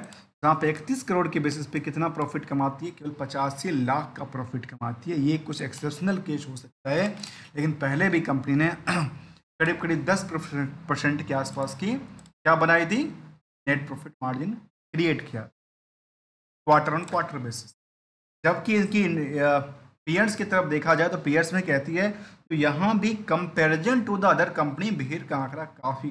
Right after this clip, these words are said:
कम कहता है। और यदि मार्केट में यहाँ, यहाँ, यहाँ, यहाँ भीड़ बढ़ती है, हो सकता है एक दो चार भीड़ यहाँ भी बढ़ता है, दो चार पाँच परसेंट भी बढ़ता है तो मार्केट को क्या मिलेगा, बूस्ट मिलेगा। लेकिन फिलहाल क्या कहता है, फिलहाल कहता है इनकी against चल रही है as per the fundamental की basis।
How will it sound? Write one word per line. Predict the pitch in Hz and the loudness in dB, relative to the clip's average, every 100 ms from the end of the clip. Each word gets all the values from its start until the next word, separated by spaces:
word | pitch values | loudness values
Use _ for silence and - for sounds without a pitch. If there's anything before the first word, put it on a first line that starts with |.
| - | 0
कम | 175 220 | 2 2
कहता | 170 156 156 160 | 4 2 6 6
है। | 190 220 - - - | 4 2 -10 -20 0
और | 160 | 4
यदि | 156 160 185 | 4 4 4
मार्केट | 143 135 170 180 | 4 4 0 -2
में | 165 | 0
यहाँ, | 135 131 175 | 2 2 0
यहाँ, | 151 139 151 143 | 0 0 0 -2
यहाँ, | 135 147 147 | -4 -4 -4
यहाँ | 143 147 | -4 -4
भीड़ | 123 156 165 | -4 -4 -2
बढ़ती | 131 127 - 185 | -2 -2 -2 0
है, | 180 208 - - - - | 0 -2 -8 -16 -16 0
हो | 294 | 2
सकता | 285 214 - | 4 0 6
है | 208 | 6
एक | 202 | 6
दो | 185 214 | 4 4
चार | 208 196 - - | 4 4 2 -2
भीड़ | 196 190 | -2 0
यहाँ | 160 180 233 | 2 4 2
भी | |
बढ़ता | 220 190 185 | 4 4 4
है, | 185 | -2
दो | 175 | 0
चार | 180 170 | -2 -2
पाँच | 160 160 | -4 -6
परसेंट | 160 190 240 | -4 0 0
भी | 208 | 4
बढ़ता | 165 156 | 2 2
है | 170 | -2
तो | 165 | 2
मार्केट | 147 139 147 139 | 2 2 -2 -8
को | 151 | -4
क्या | 156 | 2
मिलेगा, | 151 151 160 202 - - - _ _ _ | 4 4 4 4 4 -2 -18 _ _ _
बूस्ट | 143 139 139 | -6 -4 0
मिलेगा। | 135 139 | 2 2
लेकिन | 139 135 131 | 2 0 -4
फिलहाल | 139 131 135 151 | -2 2 4 4
क्या | 143 147 | 2 0
कहता | 147 143 151 | 0 -4 -4
है, | 151 156 - - _ _ _ | -4 -6 -12 -20 _ _ _
फिलहाल | 139 143 143 | 4 4 4
कहता | 143 135 143 | 0 2 2
है | |
इनकी | 143 139 214 302 302 - - _ _ _ _ | 2 2 2 2 0 -10 -20 _ _ _ _
against | 135 139 135 - | 0 2 0 -2
चल | 127 | -4
रही | 120 127 | -4 -2
है | 165 156 | -2 -2
as | 156 | -2
per | - 123 | -4 -4
the | 180 | -2
fundamental | 151 120 123 156 202 175 | -2 0 0 -2 -4 -4
की | 170 | -4
basis। | 123 - - | -4 -6 -14